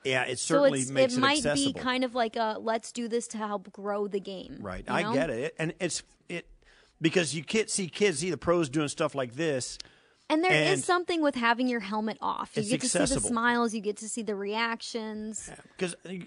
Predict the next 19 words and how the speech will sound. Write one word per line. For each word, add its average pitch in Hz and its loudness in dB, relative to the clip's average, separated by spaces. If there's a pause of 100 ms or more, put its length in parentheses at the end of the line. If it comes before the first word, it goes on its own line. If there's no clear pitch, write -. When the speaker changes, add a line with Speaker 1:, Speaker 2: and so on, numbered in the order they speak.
Speaker 1:
your 175 -8
kids 240 -2
are 143 -6
sitting - -4
at 147 -2
home 175 0
going, 143 0
"Well, 175 -2
I 262 -4
can 156 -4
do 123 -2
that 160 -2
out 127 -2
of 123 -4
my 120 -6
yard. 123 -4
Let's 143 -8
Speaker 2:
Yeah. 196 -8
Speaker 1:
go." - -6